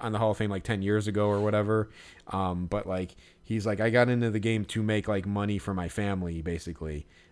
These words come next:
Uh, and, like, I did that, and, you know, I, I'm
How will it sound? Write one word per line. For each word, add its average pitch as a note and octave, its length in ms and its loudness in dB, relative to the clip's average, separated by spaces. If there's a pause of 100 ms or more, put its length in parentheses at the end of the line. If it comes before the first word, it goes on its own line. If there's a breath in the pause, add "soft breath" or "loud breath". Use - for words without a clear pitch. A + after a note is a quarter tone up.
(100)
Uh, D#2+ 480 -6
and, F2 220 -8
like, D#2+ 380 -6
I F2+ 80 -4
did F2 260 -4
that, D2+ 320 -4
and, D#2 260 -10
you D#2 80 -8
know, D#2 300 -8
I, D#2 140 -10 (220)
I'm D#2 320 -10